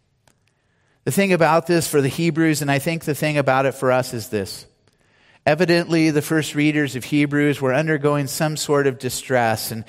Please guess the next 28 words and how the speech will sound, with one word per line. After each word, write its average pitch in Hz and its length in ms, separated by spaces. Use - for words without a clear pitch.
as 143 220
a 147 40
consequence, 143 840
they 143 80
were 143 120
having 139 340
difficulty 139 680
holding 139 380
on 139 240
to 135 140
their 117 180
faith. 117 600
They 175 120
were 202 160
weary 135 640
and 135 240
disheartened, 143 880
and 143 140
all 156 520
they 139 120
could 143 240
feel 165 360
was 123 200
a 127 40
sense 147 360
of 131 100
exhaustion, 131 880
and 110 160